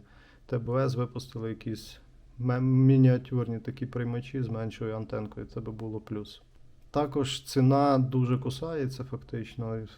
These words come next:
Ось такий от на Аліекспресі буде коштувати десь порядка тисяча триста гривень. В Україні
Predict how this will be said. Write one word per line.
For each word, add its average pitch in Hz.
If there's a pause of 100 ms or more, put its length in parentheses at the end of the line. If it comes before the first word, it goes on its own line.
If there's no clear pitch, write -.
(120)
Ось -
такий 120
от 117
на 120
Аліекспресі 113
буде 113
коштувати 120
десь 107
порядка 113
тисяча -
триста -
гривень. 95
В 123
Україні 127